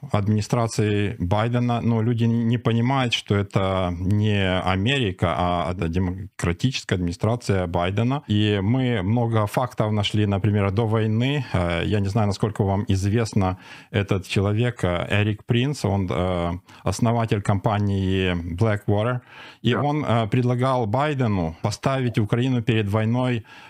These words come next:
Speaker 1: э, сто пятьдесят истребителей. Ну, вообще, пятьсот было самолётов, чтобы предотвратить это вторжение. Но администрация Байдена отвергла его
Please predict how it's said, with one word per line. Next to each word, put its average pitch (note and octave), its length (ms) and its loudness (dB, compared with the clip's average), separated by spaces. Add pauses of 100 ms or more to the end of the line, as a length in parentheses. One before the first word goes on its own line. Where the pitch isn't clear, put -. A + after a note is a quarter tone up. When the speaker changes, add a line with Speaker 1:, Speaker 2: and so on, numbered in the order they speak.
Speaker 1:
э, F2 340 0
сто - 220 -2
пятьдесят A#2+ 500 -2
истребителей. A#2 600 0 (380)
Ну, A2 180 2
вообще, A2+ 420 0 (160)
пятьсот B2 300 -2
было G2 540 0 (200)
самолётов, G#2 760 0
чтобы A2+ 380 0
предотвратить B2 1120 0
это A#2 240 0
вторжение. G#2 840 -2
Но A2 240 2
администрация A#2 760 0
Байдена B2 440 0
отвергла F#2+ 800 0 (260)
его F#2+ 680 0